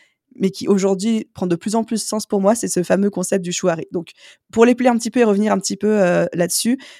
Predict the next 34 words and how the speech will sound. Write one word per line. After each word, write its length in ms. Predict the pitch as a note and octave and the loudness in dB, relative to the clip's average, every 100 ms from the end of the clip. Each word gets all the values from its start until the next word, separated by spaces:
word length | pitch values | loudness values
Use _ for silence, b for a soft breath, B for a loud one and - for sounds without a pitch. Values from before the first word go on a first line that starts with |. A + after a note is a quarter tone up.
| B | B
c'est 200 | - F#3+ | 0 2
en, 220 | - F#3 | 2 0
donc 160 | F#3 F#3+ | 0 -2
en 80 | |
trois 160 | F3 G3 | 0 2
mots, 160 | G#3 A#3 | 2 2
chouari. 600 | - A3+ G3+ F#3+ B3+ C#4 b b | -2 0 0 2 0 -2 b b
Le 200 | F#3+ F#3 | 0 2
chou, 200 | - A3+ | 2 -4
c'est 340 | - G3+ G3 - | 0 0 0 2
S 280 | G#3 G3+ - | 0 0 -2
H 220 | F#3+ - - | -4 -4 -4
U, 240 | G#3+ C4+ - | -2 -2 -4
après 360 | F3+ - G3 | -6 -2 -2
le 100 | F3 - | 0 0
A, 160 | G3+ | -2
c'est 160 | G3 - | -2 -4
H 180 | F3 F3 - | -4 -4 -2
A, 140 | A3 | -2
et 80 | F#3 | -2
le 140 | F3 | -4
riz, 160 | F3 G3+ | -6 -8
c'est 160 | - - | -8 -8
R 120 | E3+ | -8
I. 160 | D#3+ - b b b - | -12 -20 b b b 0
Euh, 200 | F#3 F3 - | 0 0 0
et 100 | F#3+ | 0
vraiment, 260 | F3+ G3+ C#4 | 4 4 2
ce 160 | - | 0
concept 440 | F3 A3+ A#3+ C4 A3 | -2 -2 -2 -2 -2
de 60 | |
se 140 | F#3 F#3 | -2 -4
dire, « 180 | F3 - | -4 0
Ok, 240 | - - | 2 2